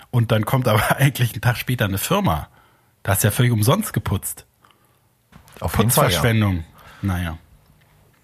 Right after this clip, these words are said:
Speaker 1: Ist ja geheimnisvoll. Aber das ist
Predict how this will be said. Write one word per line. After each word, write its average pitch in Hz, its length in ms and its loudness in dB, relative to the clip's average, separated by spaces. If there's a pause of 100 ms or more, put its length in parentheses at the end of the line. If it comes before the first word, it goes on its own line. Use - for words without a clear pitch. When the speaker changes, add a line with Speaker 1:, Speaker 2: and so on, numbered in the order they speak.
(960)
Speaker 1:
Ist - 120 -14
ja 87 60 -6
geheimnisvoll. 82 600 -2
Aber 95 160 2
das 98 180 0
ist 107 160 0